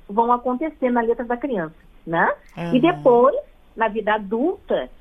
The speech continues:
Speaker 1: co-, é, são as transformações, né? O adulto jovem, né? Quando ele se forma na universidade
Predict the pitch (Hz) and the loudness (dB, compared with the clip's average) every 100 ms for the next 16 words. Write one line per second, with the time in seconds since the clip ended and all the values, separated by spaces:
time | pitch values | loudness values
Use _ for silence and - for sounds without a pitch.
0 | - - 233 220 214 214 208 240 240 240 | -10 -4 -2 0 2 2 0 -4 -4 -4
1 | 254 247 269 254 262 262 233 269 359 220 | -6 -4 -4 -4 -6 -6 -4 -4 -4 -4
2 | 185 202 208 240 247 220 226 226 214 185 | -2 0 0 -2 -6 0 4 4 2 -4
3 | 185 170 220 269 240 220 240 269 - 226 | -10 -6 -6 -6 -4 -4 -4 -6 -4 2
4 | 240 294 294 226 214 214 202 254 214 202 | 2 2 -2 -4 -4 -8 -10 -4 0 0
5 | 269 196 156 | 0 -4 -16